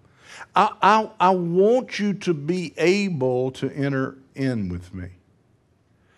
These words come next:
And so I'm gonna provide a way for you to do that. And that was called, that was done through the priest. Correct? So, so Jesus comes.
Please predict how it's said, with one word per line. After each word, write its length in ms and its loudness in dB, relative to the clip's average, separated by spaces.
And 80 -10
so 120 0
I'm 180 0
gonna 180 -4
provide 520 0
a 80 0
way 260 -4
for 140 -14
you 180 -8
to 100 -10
do 240 -12
that. 280 -18
And 120 -8
that 180 -6
was 180 -12
called, 500 -6
that 160 -4
was 140 -12
done 300 -4
through 580 -2
the 80 -20
priest. 580 -8
Correct? 520 2
So, 520 2
so 160 2
Jesus 520 2
comes. 600 0